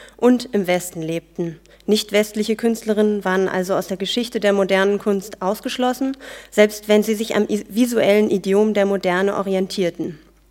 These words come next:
In diesem Fall wurde ihnen bestenfalls Nachahmung und,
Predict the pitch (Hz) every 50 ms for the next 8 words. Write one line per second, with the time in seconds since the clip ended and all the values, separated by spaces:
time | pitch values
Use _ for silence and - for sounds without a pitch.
0 | _ _ _ _ _ _ - - - - - - - - _ _ _ _ 240 220
1 | 214 240 240 240 226 226 - 208 202 208 190 202 208 185 202 196 202 202 196 185
2 | 196 196 - - 214 190 - 190 180 175 180 - 196 190 190 208 214 - - 214
3 | 214 226 233 247 262 277 294 - - - - - - - _ - - 208 202 202
4 | - -